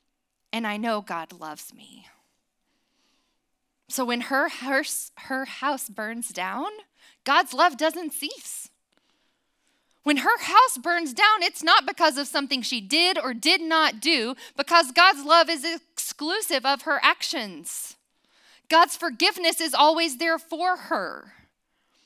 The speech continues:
And so in her worst time, she knows that she will be comforted and provided for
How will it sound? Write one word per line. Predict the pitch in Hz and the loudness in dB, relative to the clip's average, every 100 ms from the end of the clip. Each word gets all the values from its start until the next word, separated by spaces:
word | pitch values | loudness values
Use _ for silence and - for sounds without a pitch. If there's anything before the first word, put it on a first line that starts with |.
| _ _ _ _ _ _ _ _ _ _ _ _ _ _ _ _ | _ _ _ _ _ _ _ _ _ _ _ _ _ _ _ _
And | 254 285 | -4 2
so | 359 330 | 4 4
in | 320 | 2
her | 320 320 | 2 -2
worst | 247 359 427 - - | 0 0 0 -4 -4
time, | 330 240 277 | 0 0 0
she | 277 - 330 403 | 0 0 0 -2
knows | 285 233 254 | -2 -2 -2
that | 285 254 | -4 -6
she | - 285 | -4 -4
will | 302 | -4
be | 247 | -4
comforted | - - 330 320 330 226 208 | -6 -6 -6 -4 -4 -2 -2
and | 240 233 | -6 -4
provided | 240 214 262 330 247 202 | -8 -2 2 2 0 -6
for | 208 190 202 | -8 -6 -6